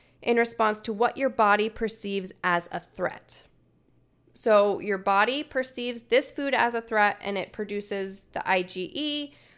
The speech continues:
which then has whatever cascade of effects that happen, that happens in your body, or it perceives this food as, you know,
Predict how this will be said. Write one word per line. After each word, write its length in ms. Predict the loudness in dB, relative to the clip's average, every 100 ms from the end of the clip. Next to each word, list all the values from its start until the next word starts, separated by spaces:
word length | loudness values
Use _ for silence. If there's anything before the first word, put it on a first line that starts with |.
| -8
which 260 | -8 -4 2
then 280 | 4 2
has 280 | -2 -4 -4
whatever 280 | -2 -2 -2
cascade 440 | -2 -2 -2 -4
of 60 | -4
effects 320 | -2 -2 -2
that 100 | -6
happen, 400 | -4 -4 -4 -12 -10 -6
that 120 | -2
happens 320 | -2 -4 -6
in 80 | -6
your 120 | 0
body, 400 | 4 4 2 -4 -14 -20 -4
or 200 | 0 2
it 100 | 0
perceives 520 | -6 -6 -6 -6 -6
this 340 | 2 2 2
food 480 | -4 -2 2 2 0 -2
as, 480 | 0 2 0 -6
you 160 | -6 -2
know, 280 | -2 -2